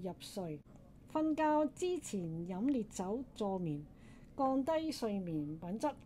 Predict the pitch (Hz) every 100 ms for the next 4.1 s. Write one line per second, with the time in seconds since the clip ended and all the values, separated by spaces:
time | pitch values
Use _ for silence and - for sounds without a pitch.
0 | - - - - - - - 226 285 370
1 | 277 240 320 247 233 - - 247 240 233
2 | 240 226 202 202 226 214 302 226 156 147
3 | - - - - - - 381 247 175 180